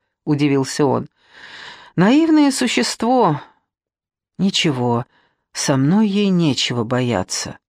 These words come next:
«Тогда сделаем так». «Не нравится мне эта девица». «Не глупи. Молодому человеку хочется девушку. Что в этом плохого?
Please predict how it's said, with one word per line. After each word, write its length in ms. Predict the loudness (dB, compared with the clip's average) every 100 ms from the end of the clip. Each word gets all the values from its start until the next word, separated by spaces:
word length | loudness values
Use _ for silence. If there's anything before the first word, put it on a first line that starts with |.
| _ _ _ _ _ _ _ _ -20 -20 -20 _ _ -2
«Тогда 400 | 0 2 2 2
сделаем 640 | 0 0 2 2 2 0
так». 560 | 0 0 0 -8 -18 _ _ _ _ _ _ _ _ _ _ _ _ _ _ _ _ _ _ _ _ _ _ 0
«Не 280 | 2 2
нравится 840 | 2 2 2 0 0 -2 -4 -2 0
мне 360 | 2 2 0 -2
эта 440 | -2 -4 -2 -4
девица». 1080 | -4 -4 -2 0 -2 -4 -12 -4 -2 -2 -6 _ _ _ _ _ _ _ _ _ _ _ _
«Не 240 | -4 0 0
глупи. 1080 | 0 2 0 -2 0 2 2 0 -4 -8 _ _ _ _ _ _
Молодому 480 | -2 2 2 2 2
человеку 540 | 0 0 2 2 0 -2
хочется 500 | 0 0 -2 -2 -4
девушку. 580 | 0 0 0 -4 -4
Что 220 | -4 0 2
в 40 |
этом 220 | 2 0
плохого? 640 | 2 0 0 0 0 -2